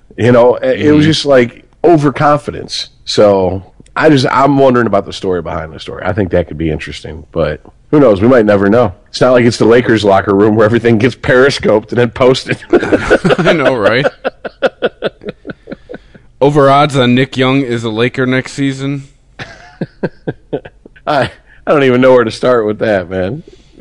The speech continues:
Speaker 1: Well, I can't remember what happened. I think we just ended up having to take a week off for whatever reason. We didn't,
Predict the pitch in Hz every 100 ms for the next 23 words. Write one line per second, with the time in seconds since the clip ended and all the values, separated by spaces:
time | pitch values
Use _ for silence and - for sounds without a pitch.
0 | 135 - - - 135 151 214 185 180 160
1 | 147 165 165 135 110 139 135 131 123 120
2 | 117 113 113 113 107 98 - 107 104 101
3 | 107 101 101 107 104 98 98 120 101 92
4 | 87 85 90 90 120 127 117